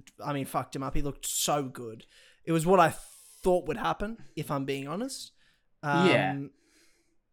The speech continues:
Speaker 1: probably even worse than I thought, even more impressive than I thought. But y-, well, the question is, can he, can he do that to Alex Volkanovski,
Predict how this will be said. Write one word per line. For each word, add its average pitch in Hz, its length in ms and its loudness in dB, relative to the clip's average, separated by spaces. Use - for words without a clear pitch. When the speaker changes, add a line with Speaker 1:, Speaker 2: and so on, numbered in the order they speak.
Speaker 1:
probably 196 420 6
even 147 280 0
worse 135 520 0
than 135 180 -6
I 127 200 -8
thought, 120 520 -4
even 151 260 -2
more 151 220 -2
impressive - 340 -8
than 110 160 -18
I - 40 -20
thought. 120 340 -16
But 143 320 2
y-, 170 120 -6
well, 175 140 2
the 165 100 0
question 170 380 2
is, 147 220 -4
can - 240 0
he, 147 320 -6
can 147 200 -6
he 147 100 -6
do 139 220 -6
that 135 240 -10
to 139 340 -10
Alex 139 220 -10
Volkanovski, - 640 -16